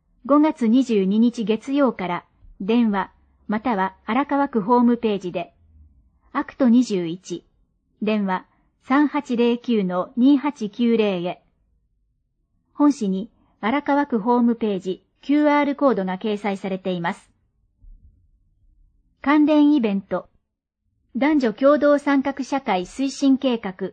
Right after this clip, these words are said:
パネル展。誰もが自分らしく生きることができる社会を目指した取り組みを紹介します。六月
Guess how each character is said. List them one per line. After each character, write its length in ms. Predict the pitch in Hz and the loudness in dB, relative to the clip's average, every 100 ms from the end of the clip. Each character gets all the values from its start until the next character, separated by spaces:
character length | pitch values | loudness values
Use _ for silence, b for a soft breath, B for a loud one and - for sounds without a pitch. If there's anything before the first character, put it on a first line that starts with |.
| _ | _
パ 140 | 240 | 0
ネ 120 | 226 233 | 2 2
ル 100 | 226 | -2
展。 360 | 196 175 165 _ _ _ _ _ _ _ _ _ _ _ - _ 214 | -4 -6 -8 _ _ _ _ _ _ _ _ _ _ _ -20 _ -4
誰 220 | 294 320 | 0 4
も 140 | 269 | 4
が 120 | 214 | 4
自 180 | 196 214 | 0 0
分 180 | 285 294 | 2 2
ら 120 | 311 | 2
し 80 | - | -2
く 120 | 247 | -2
生 140 | 226 214 | -2 -2
き 100 | 262 | -4
る 100 | 240 | -2
こ 120 | 214 | -2
と 100 | 214 | -2
が 140 | 202 | -2
で 120 | 196 | -4
き 160 | 202 269 | -4 -4
る 120 | 233 | -4
社 160 | - 277 | -4 -4
会 320 | 269 214 185 | -2 -2 -2
を 40 | |
目 100 | 190 | -4
指 180 | 196 220 | -4 -6
し 80 | - | -4
た 240 | 185 175 - | -4 -4 -4
取 180 | 220 247 | -4 0
り 20 | |
組 220 | 226 226 | 2 2
み 60 | 214 | 0
を 40 | |
紹 240 | 214 202 | -2 -4
介 200 | 196 196 | -4 -8
し 140 | 190 175 | -8 -8
ま 140 | 180 | -10
す。 120 | - _ _ _ _ _ _ _ _ _ _ _ _ _ _ _ _ | -10 _ _ _ _ _ _ _ _ _ _ _ _ _ _ _ _
六 240 | 220 220 302 | -6 0 0
月 200 | 302 | 0